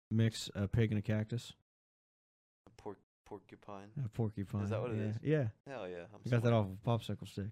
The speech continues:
Speaker 2: I'm a genius.
Speaker 1: Yeah.
Speaker 2: Um, no, but that's, that's an hour seven. I think
Speaker 1: All right.
Speaker 2: that's, that's an accurate amount of time.
Speaker 1: It works.
Speaker 2: Yeah, well, I'm gonna let Caden tell, tell us where to,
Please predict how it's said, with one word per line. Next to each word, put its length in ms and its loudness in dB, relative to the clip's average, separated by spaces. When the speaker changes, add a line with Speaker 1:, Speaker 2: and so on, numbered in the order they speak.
Speaker 2:
I'm 120 -16
a 40 -16
genius. 520 -12
Speaker 1:
Yeah. 180 0
Speaker 2:
Um, 300 -2
no, 200 -6
but 180 -14
that's, 360 -10
that's 180 -12
an 80 -12
hour 200 -6
seven. 320 -8
I 40 -12
think 100 -2
Speaker 1:
All 40 2
right. 60 2
Speaker 2:
that's, 200 -12
that's 220 -14
an 80 -14
accurate 400 -10
amount 180 -10
of 100 -16
time. 200 -14
Speaker 1:
It 60 -10
works. 340 -8
Speaker 2:
Yeah, 120 -8
well, 200 -10
I'm 120 -6
gonna 120 -4
let 180 -2
Caden 340 -10
tell, 300 -4
tell 120 -6
us 120 -12
where 120 -6
to, 140 -6